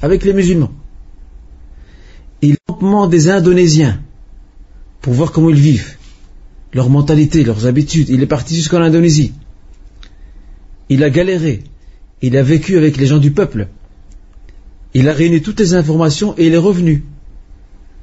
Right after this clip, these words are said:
En Hollande, aux Pays-Bas, il a fait son rapport. Dans son rapport détaillé,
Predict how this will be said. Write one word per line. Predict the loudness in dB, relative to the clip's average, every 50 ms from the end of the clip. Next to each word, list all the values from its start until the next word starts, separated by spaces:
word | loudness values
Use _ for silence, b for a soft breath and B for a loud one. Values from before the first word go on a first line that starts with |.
| -20 -20 -14 -6 -4
En | -2
Hollande, | 0 2 2 2 2 0 0 -2 -6 -12 -20 -20 -20 -20 -20 -16 -8 -6
aux | -6
Pays-Bas, | -2 0 0 0 2 2 0 -2 -2 -2
il | 0 0 0
a | 0
fait | 0 -2
son | 0 2 2 2
rapport. | 0 0 -2 -4 -6 -6 -8 -14 -16 -18 -20 -20 -20 -20 -20 -20 -20 -20 -20 -20 -20 -20 -20 -20 -20 -20 -20 -20 -20 -20 -20 -20 -20 -20 -20 -20 -20 -20 -20 -20 -20 -20 -20 -20 -20 -14 -6 -4
Dans | -2 -2
son | 0 0 0
rapport | 0 0 0 0 0 0 2
détaillé, | 2 0 2 2 0 2 2 0 -2 -4